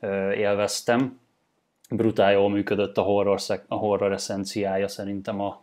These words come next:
a résznek. És aztán ugye elérkeztünk a harmadik részhez, ami meg egy száznyolcvan fokos fordulat, mert, ö, ha egy kicsikét úgy felcsigázódtunk a sok akció, ö, miatt, akkor a harmadik rész ennek pont az ellentétje.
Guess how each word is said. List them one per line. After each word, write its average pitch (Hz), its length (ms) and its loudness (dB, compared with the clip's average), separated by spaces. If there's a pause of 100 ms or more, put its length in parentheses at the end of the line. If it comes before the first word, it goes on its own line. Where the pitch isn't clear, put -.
a - 160 -8
résznek. 101 600 -4 (480)
És - 120 0
aztán 151 300 6
ugye 135 200 6
elérkeztünk 104 800 0
a 98 60 0
harmadik 135 500 4
részhez, 139 400 0
ami 135 160 2
meg 139 220 2
egy 143 200 4
száznyolcvan 117 760 6
fokos 135 320 2
fordulat, 135 720 6
mert, 143 360 4 (320)
ö, - 80 2 (760)
ha 131 120 4
egy 127 100 4
kicsikét 127 460 4
úgy 120 100 4
felcsigázódtunk 113 1300 6
a 110 200 10
sok - 280 4
akció, 120 760 4 (320)
ö, 110 520 2
miatt, 120 640 4
akkor 120 300 4
a 120 60 10
harmadik 123 520 8
rész 131 280 2
ennek 123 340 2
pont 117 320 6
az 113 120 6
ellentétje. 104 1160 4